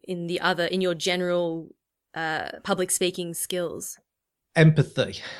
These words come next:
Speaker 2: being
Speaker 1: Right.
Speaker 2: able to strongly identify with an audience, find out what an audience,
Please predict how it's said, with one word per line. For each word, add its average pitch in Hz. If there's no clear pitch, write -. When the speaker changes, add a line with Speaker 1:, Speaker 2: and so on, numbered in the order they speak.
Speaker 2:
being 156
Speaker 1:
Right. 151
Speaker 2:
able 135
to -
strongly 156
identify 143
with 139
an 143
audience, 107
find 151
out 139
what 131
an 127
audience, 127